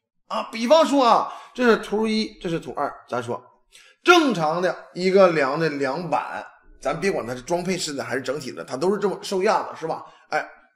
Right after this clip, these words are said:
那么在荷载作用下，它时间长了，它可能被压弯，对吧？有可能被压弯嘛，而且再达到它的一个极限的话，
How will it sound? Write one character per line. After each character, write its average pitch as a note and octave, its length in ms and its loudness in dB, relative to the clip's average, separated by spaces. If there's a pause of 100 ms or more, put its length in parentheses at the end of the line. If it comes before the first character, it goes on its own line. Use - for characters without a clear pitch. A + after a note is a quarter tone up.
(760)
那 D#4 140 2
么 D4 80 6
在 D4 120 10
荷 D4 160 4
载 C4 80 12
作 A#3+ 100 6
用 B3+ 100 2
下， C4+ 280 2 (220)
它 G3+ 340 6 (600)
时 - 260 -4
间 F#3+ 180 8
长 C#3+ 280 0
了， E3+ 160 2
它 D3+ 100 0
可 C#3+ 140 -6
能 B2 180 -4
被 C#3+ 260 -2 (140)
压 C#3+ 200 0
弯， B2+ 300 -4 (760)
对 E3+ 100 -2
吧？ D3 160 2 (160)
有 E3+ 100 0
可 F3+ 80 0
能 E3 120 -2
被 E3+ 80 4
压 D#3+ 120 4
弯 D3+ 140 2
嘛， D3 240 -2 (300)
而 F3+ 180 2
且 C#3+ 340 -2
再 F#3 380 6 (140)
达 C3 160 -2
到 D#3+ 100 0
它 D#3 160 -6
的 D#3 80 -4
一 C#3+ 300 -8
个 D3+ 200 -2 (300)
极 E3 160 -8
限 F#3 220 4
的 D#3+ 100 0
话， D#3+ 240 0